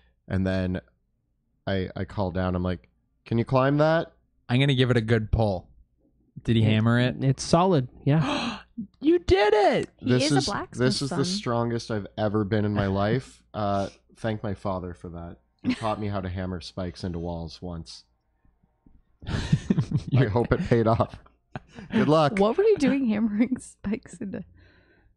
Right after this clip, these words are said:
Speaker 2: Well,
Speaker 4: Wow.
Speaker 2: whatever it was, <laughs> whatever
Speaker 1: I was
Speaker 2: class trip
Speaker 1: hanging
Speaker 2: you
Speaker 1: a
Speaker 2: were on.
Speaker 1: picture in our house.
Speaker 2: <laughs> Um,
Speaker 3: Okay.
Speaker 4: <laughs> Giant spike.
Speaker 2: I'm gonna
Speaker 3: Climb.
Speaker 2: start to climb up to the halfway point.
Speaker 3: Okay.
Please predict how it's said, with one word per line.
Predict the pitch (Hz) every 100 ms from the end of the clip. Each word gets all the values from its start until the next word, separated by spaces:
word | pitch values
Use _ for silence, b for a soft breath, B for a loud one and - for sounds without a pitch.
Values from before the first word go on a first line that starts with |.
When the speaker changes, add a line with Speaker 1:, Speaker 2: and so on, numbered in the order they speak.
| -
Speaker 2:
Well, | 131 156
Speaker 4:
Wow. | 151
Speaker 2:
whatever | 147 180 175
it | 151
was, | 123 123 147 151
<laughs> | 147 - 131
whatever | 131 156 175
Speaker 1:
I | 170
was | 139
Speaker 2:
class | - 127 131
trip | 131
Speaker 1:
hanging | 135 139 151
Speaker 2:
you | 139
Speaker 1:
a |
Speaker 2:
were | 107
on. | 104
Speaker 1:
picture | 104 110 98
in | 98
our | 123
house. | 131 262 98 - -
Speaker 2:
<laughs> | 120
Um, | 127 120 131 160 -
Speaker 3:
Okay. | 131 110 - -
Speaker 4:
<laughs> | - 233
Giant | 214 311 233 240 -
spike. | - - 214 220
Speaker 2:
I'm | 165 135
gonna | 143
Speaker 3:
Climb. | 143
Speaker 2:
start | 147 147
to | 156
climb | - 135 131
up | 127 -
to | -
the | 113
halfway | 107 104 104 104 98
point. | 107 92 - -
Speaker 3:
Okay. | 139 123 147